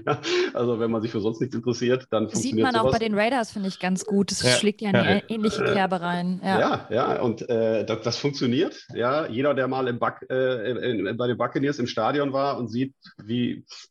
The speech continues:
Speaker 1: bescheuert die Amerikaner sein können und sich ein komplettes Piratenschiff ins Stadion reinbauen und dann denkst du einfach, ja, ihr habt, ihr habt sie nicht alle, ja. Aber es ist einfach ein Riesenfun, ja. Und, äh, ja, es werden Leute da bleiben.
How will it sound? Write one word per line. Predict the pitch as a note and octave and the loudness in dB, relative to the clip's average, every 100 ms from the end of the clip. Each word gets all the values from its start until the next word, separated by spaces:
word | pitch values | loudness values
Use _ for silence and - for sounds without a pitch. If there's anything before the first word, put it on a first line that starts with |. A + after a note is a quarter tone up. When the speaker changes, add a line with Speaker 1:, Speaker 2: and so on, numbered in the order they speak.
| _ A#2+ | _ -2
Speaker 1:
bescheuert | A#2+ - B2+ C#3+ D3 | -2 0 0 0 0
die | B2 | -2
Amerikaner | A#2 A2+ A#2+ B2+ A2 | 0 0 0 0 0
sein | A2+ C3+ | 0 0
können | C#3 C3+ | 0 -2
und | C3+ | -2
sich | A#2+ B2+ | -4 -2
ein | |
komplettes | A#2+ A2+ B2 - | -2 2 2 2
Piratenschiff | A#2+ A2+ B2 D#3 C#3 C3 | -2 0 0 0 -2 0
ins | B2+ - | -2 -2
Stadion | - G#2 C#3 C3 | -2 0 2 0
reinbauen | F#2+ G2+ G2+ E2+ A#2+ B2 | 0 -2 0 0 2 0
und | A2 | 0
dann | - | -2
denkst | G2 - G2+ | -2 -2 2
du | |
einfach, | A2+ G2 F#2 | 2 4 2
ja, | G#2 G#2 | 2 2
ihr | F#2+ | -2
habt, | - _ G2+ | -4 _ 0
ihr | |
habt | A2 - | 0 0
sie | B2+ | 0
nicht | G#2 | 2
alle, | F2 A2+ B2+ | 2 0 2
ja. | G#2 B2 - - - - | 0 0 -4 -12 -12 -4
Aber | C2+ | -2
es | - | 0
ist | |
einfach | D#2+ F2+ | -2 0
ein | G2+ | 0
Riesenfun, | G2 G2+ G#2+ B2 C3 - _ | 0 0 2 2 2 -2 _
ja. | F2 A#2+ B2 | -2 0 0
Und, | A2+ G#2 G#2+ | 0 -2 0
äh, | A2+ G2+ - - - | 0 0 -2 -14 0
ja, | A#2 D#3 - | 2 2 0
es | C3 - G2+ | -4 -2 0
werden | A2+ C#3 C#3+ G#2+ | 0 2 -2 -4
Leute | F#2+ G2 B2 A2+ F2+ | 0 2 2 0 -2
da | F2 G#2+ | 0 0
bleiben. | C3+ B2+ B2 C#3 C3+ | 0 0 0 0 -2